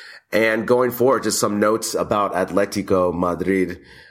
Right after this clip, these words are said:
Um, you know, they're always very physical. They're a tough match, especially now at the Wanda.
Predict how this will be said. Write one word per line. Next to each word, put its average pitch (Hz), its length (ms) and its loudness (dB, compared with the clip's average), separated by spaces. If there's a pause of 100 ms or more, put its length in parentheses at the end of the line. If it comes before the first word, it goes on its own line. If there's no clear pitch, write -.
Um, 85 560 0
you 92 80 2
know, 90 100 0
they're 90 160 0
always 95 340 2
very 90 220 0
physical. 92 960 -2
They're 82 260 0
a 80 60 -2
tough 92 400 -4
match, 90 320 -2
especially 85 400 -4
now 87 240 0
at 82 100 -6
the 82 80 -4
Wanda. 92 600 0